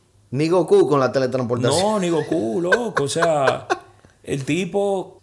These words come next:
Speaker 2: loco, o sea
Speaker 1: Yo en, en mi vida, yo nunca había visto un jugador así.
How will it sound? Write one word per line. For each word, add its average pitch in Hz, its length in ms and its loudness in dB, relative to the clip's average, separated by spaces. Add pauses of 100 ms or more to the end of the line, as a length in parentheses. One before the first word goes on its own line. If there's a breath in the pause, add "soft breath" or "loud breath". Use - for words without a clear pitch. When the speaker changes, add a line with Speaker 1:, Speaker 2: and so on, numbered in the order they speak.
Speaker 2:
loco, 151 420 -2
o 127 60 -10
sea 131 560 -4 (120)
Speaker 1:
Yo 131 240 0
en, 214 140 -2
en 156 120 0
mi 156 120 2
vida, 156 300 2
yo 139 200 0
nunca 175 220 0
había 165 160 2
visto 135 180 -4
un 131 60 0
jugador 113 360 0
así. 104 200 -6